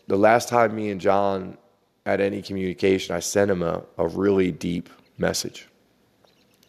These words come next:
I sent him a lot of content. And I gave him what I would do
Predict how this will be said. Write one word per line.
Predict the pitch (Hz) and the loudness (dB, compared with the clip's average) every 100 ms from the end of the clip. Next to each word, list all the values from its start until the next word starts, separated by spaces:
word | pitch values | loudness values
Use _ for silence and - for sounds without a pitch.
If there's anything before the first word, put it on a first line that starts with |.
| - | -8
I | 95 | -6
sent | 85 107 101 | 0 2 4
him | 95 | 4
a | |
lot | 92 92 | 6 4
of | - | 2
content. | 90 82 - 71 - - _ _ _ _ _ _ _ _ _ _ | -2 -4 -6 -12 -14 -20 _ _ _ _ _ _ _ _ _ _
And | 101 | 2
I | 101 | 4
gave | 110 123 123 | 6 6 6
him | 120 101 | 2 2
what | 98 - | 0 2
I | 98 | 4
would | 104 95 80 | 4 2 -4
do | 90 80 | -6 -10